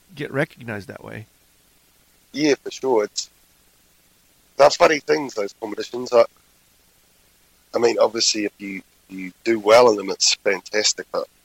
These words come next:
Speaker 2: you know, you, you should take them too seriously. It's, it's exactly like when I was doing art, for example, you have all these competitions, if you put your art in there, and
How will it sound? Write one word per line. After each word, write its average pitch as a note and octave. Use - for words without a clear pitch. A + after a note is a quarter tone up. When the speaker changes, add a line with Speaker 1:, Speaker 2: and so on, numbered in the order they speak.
Speaker 2:
you -
know, E2+
you, F2+
you -
should -
take F#2
them F2+
too F#2
seriously. G2+
It's, -
it's A2+
exactly A2+
like G#2+
when -
I G2
was G2
doing F#2
art, G#2
for G2
example, F#2+
you F#2
have F#2+
all F#2
these F2+
competitions, F#2+
if -
you -
put -
your F#2
art G2
in F#2+
there, G2
and F#2+